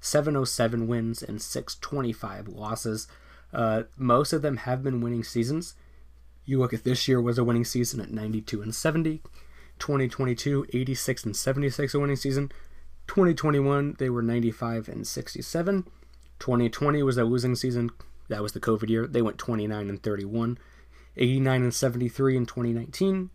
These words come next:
In twenty eighteen, they went ninety-six and sixty-seven. Twenty seventeen, eighty-six and seventy-six.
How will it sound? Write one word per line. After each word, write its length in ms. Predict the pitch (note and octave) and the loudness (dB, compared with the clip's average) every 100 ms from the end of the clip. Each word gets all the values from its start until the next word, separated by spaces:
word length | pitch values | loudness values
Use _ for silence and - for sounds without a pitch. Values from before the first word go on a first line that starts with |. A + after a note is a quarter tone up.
| - - | -18 -10
In 180 | C#3 A2 | -6 -4
twenty 280 | - A#2 D#3 | 0 2 2
eighteen, 340 | F3+ - C3+ | 0 -2 2
they 100 | A2+ | 2
went 160 | A2 G#2+ | 0 0
ninety-six 500 | A#2+ A#2+ - A#2+ A2 | 0 0 -2 -4 -4
and 120 | G#2+ | -4
sixty-seven. 720 | A#2+ - A2 - D#3 D#3 C#3 - - - - - | -6 -6 -10 -2 0 0 -4 -12 -20 -20 -20 -12
Twenty 220 | - C#3+ B2 | -2 0 2
seventeen, 560 | D#3 D#3 D#3 E3 D#3+ - | 2 2 2 2 2 2
eighty-six 520 | C3 C3+ - C3 - | 2 2 -2 -4 -2
and 100 | B2 | -2
seventy-six. 640 | C#3 C3 B2+ C#3 B2 - | -2 0 0 -2 -4 -8